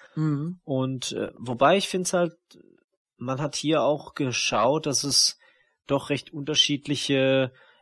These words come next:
Speaker 2: Extra-Modi sind. Also jetzt das Rafting ist so mehr, dass man vielleicht mit Leuten spielen kann, die vielleicht so ein bisschen was rumfuchteln wollen, mehr kooperativ und nicht so vielleicht rhythmusaffin sind.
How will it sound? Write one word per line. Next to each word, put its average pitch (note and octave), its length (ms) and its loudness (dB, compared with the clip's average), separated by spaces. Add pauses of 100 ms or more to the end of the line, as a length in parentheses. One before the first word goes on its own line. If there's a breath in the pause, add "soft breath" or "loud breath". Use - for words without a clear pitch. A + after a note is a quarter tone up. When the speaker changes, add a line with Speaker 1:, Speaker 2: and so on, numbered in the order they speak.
(160)
Speaker 2:
Extra-Modi B2 1040 0
sind. G#2+ 600 -2
Also G2+ 300 -4
jetzt G#2+ 280 -2
das A2 200 0
Rafting A#2+ 480 0
ist D#3 160 -4
so C#3 100 -2
mehr, B2+ 220 0
dass A#2+ 160 0
man A#2 80 -6
vielleicht B2 320 -4
mit A#2+ 320 -6 (680)
Leuten A#2 300 2
spielen C3 640 -2
kann, B2+ 320 -6
die A#2 120 -4
vielleicht G#2+ 260 -6
so - 80 -14
ein G2+ 40 -12
bisschen G2+ 240 -6
was - 260 -6 (200)
rumfuchteln C#3 640 -4
wollen, B2 280 2
mehr A2 160 -2
kooperativ C#3+ 880 -2
und A2 220 -8
nicht C#3 200 -2
so C#3 200 0
vielleicht A#2 340 -6
rhythmusaffin D#3+ 920 -4
sind. F3+ 320 -2